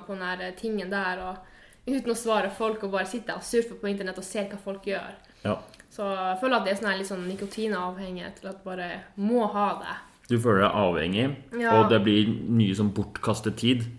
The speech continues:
Speaker 1: Ja.
Speaker 2: Du kunne, hvis du skulle sett tilbake, hadde du noe glede av den der,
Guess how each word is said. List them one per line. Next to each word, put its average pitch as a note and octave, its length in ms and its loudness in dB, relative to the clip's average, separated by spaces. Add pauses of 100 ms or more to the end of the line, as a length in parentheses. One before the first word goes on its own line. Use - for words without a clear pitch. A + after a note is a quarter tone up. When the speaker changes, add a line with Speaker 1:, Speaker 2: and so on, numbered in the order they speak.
(120)
Speaker 1:
Ja. G#3+ 340 -2 (160)
Speaker 2:
Du A#2+ 120 4
kunne, A2 300 6
hvis A2+ 160 4
du B2 100 2
skulle A#2 280 2
sett A#2 140 4
tilbake, G2 420 4
hadde G#2+ 240 6
du G#2+ 100 6
noe G#2+ 160 4
glede G2+ 320 6
av G2 140 4
den G#2 140 2
der, G#2 580 4